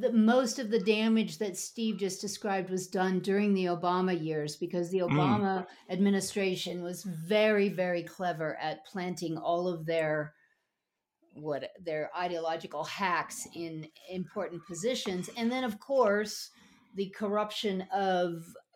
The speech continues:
Speaker 1: the officer corps by requiring that they go to university and
Speaker 2: <laughs>
Speaker 1: the, the, um,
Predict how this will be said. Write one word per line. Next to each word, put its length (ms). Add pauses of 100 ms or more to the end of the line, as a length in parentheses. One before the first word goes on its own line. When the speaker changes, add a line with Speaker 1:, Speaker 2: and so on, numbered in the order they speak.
Speaker 1:
the 480
officer 520
corps 420
by 360 (240)
requiring 540
that 140
they 140
go 220
to 140 (720)
university 920 (260)
and 380 (200)
Speaker 2:
<laughs> 40
Speaker 1:
the, 420
the, 320
um, 640